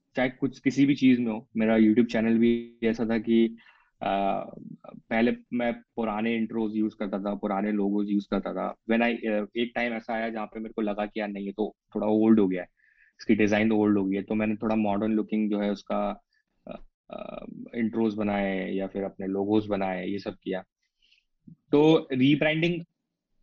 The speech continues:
आपको हर एक point में देख-, देखने को मिलेगा। मैं भी अभी जैसे अब वन लाख हो गया, टारगेट set करके रखा था कि वन लाख हो जाएगा, उसके बाद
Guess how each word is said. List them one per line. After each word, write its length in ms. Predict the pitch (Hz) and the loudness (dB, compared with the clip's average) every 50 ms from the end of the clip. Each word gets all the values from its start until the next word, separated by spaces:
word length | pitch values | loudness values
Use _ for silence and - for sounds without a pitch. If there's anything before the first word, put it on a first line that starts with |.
| _ | _
आपको 500 | 123 127 120 - _ 151 156 156 151 151 - | -2 -2 -2 -2 _ 0 0 0 0 -2 -6
हर 200 | - 143 139 143 | -4 -2 -2 -2
एक 140 | 156 151 - - | -2 -4 -4 -8
point 260 | 143 135 135 131 131 | -8 -8 -6 -8 -8
में 260 | 127 135 139 143 139 - _ - | -8 -6 -6 -8 -10 -12 _ -8
देख-, 280 | 113 113 110 - - _ _ - | -6 -6 -6 -6 -8 _ _ -2
देखने 260 | 120 113 - 120 120 | 0 0 0 0 0
को 100 | 120 127 | 2 2
मिलेगा। 400 | 120 107 107 107 113 120 - - - | 2 2 2 2 0 -2 -4 -4 -4
मैं 240 | 107 107 107 107 110 | -2 -2 0 0 2
भी 260 | 117 120 123 123 120 - | 4 4 4 2 2 -2
अभी 440 | 113 107 117 131 131 139 135 135 - 120 | -2 2 6 6 6 6 4 0 -4 -6
जैसे 180 | 117 113 139 | -4 -2 0
अब 120 | 135 127 127 | 0 0 2
वन 80 | 127 | 2
लाख 200 | 127 127 127 127 | 2 2 2 2
हो 100 | 131 120 | 0 -2
गया, 140 | 107 104 104 | -2 -4 -6
टारगेट 440 | 104 - - 117 113 120 143 156 - | -6 -4 -2 0 0 0 -2 -6 -8
set 180 | - 147 135 - | -8 -10 -8 -6
करके 220 | 143 131 123 139 | -6 -6 -4 -4
रखा 180 | 131 120 123 123 | -4 -4 -6 -6
था 120 | 127 131 | -8 -10
कि 200 | 127 - 139 143 | -12 -10 -10 -10
वन 140 | 135 123 117 120 | -8 -8 -8 -4
लाख 180 | 120 123 123 - | -4 -4 -4 -4
हो 80 | 123 117 | -6 -4
जाएगा, 240 | 120 113 117 135 | -4 -4 -4 -6
उसके 220 | 156 156 - - 139 | -8 -8 -8 -10 -10
बाद 360 | 120 104 110 113 120 123 | -6 -2 0 2 2 0